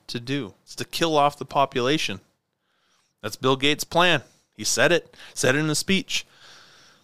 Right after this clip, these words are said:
"Through vaccines, we will li-, we will lighten the population of this earth.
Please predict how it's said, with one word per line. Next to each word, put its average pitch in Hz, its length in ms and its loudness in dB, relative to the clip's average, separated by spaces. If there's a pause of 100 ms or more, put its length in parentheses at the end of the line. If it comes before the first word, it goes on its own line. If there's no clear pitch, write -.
(140)
"Through 143 280 4
vaccines, 165 720 2
we 135 140 0
will 107 480 -2
li-, 139 200 2
we 139 140 2
will 107 320 0
lighten 127 560 0 (360)
the 120 140 -4
population 123 680 2
of 117 100 -4
this 117 200 -2
earth. - 340 -4